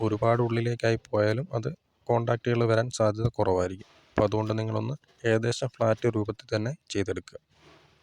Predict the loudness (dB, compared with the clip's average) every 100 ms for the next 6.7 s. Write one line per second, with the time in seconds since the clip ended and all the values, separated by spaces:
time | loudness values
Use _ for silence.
0 | _ _ -12 -10 -6 -4 0 0 2 0
1 | 0 -2 -4 -4 0 2 2 2 0 -2
2 | -8 _ _ -4 -2 0 -2 -4 -2 -2
3 | -2 -4 -2 -4 -4 -8 -10 -8 -6 -6
4 | -10 -14 -6 -2 -2 -2 -6 -2 -2 -2
5 | -4 -2 -2 0 0 2 2 2 2 0
6 | 2 2 2 2 2 2